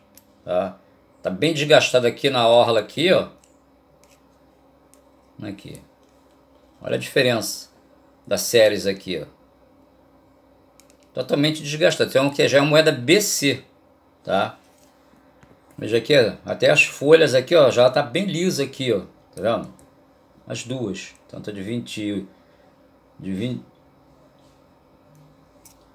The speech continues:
tanto a de vinte e sete como a de vinte e nove.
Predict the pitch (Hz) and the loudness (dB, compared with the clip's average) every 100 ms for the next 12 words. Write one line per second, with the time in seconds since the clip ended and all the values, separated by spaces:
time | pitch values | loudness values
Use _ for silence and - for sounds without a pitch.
0 | _ - _ _ _ _ - 95 113 107 | _ -20 _ _ _ _ -16 -6 -6 -6
1 | 110 135 - - 123 - - 143 139 127 | -6 -6 -6 2 2 2 -2 -4 -4 -4
2 | 143 175 139 104 92 78 | -4 -2 0 0 0 -6